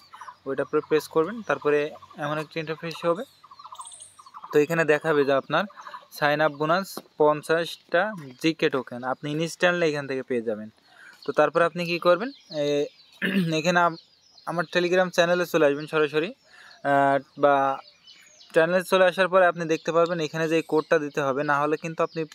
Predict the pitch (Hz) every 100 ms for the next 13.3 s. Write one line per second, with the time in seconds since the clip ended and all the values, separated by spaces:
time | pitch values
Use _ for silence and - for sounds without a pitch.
0 | _ - 151 147 156 147 147 139 131 127
1 | 120 160 - _ - - _ _ 147 147
2 | 143 _ _ - 156 156 147 160 156 165
3 | - 175 156 151 143 139 117 104 113 113
4 | - - 143 135 156 175 165 180 170 175
5 | 160 185 190 185 165 165 160 165 170 156
6 | 156 170 170 196 165 151 147 156 151 143
7 | 139 160 175 202 151 143 - 247 - -
8 | - - - _ - 127 147 165 208 -
9 | - _ - _ _ - - - - 165
10 | 160 160 165 160 156 - 165 160 156 151
11 | - 139 - 156 156 208 269 143 139 139
12 | 143 - 156 151 160 190 - 147 - 147
13 | 120 107 107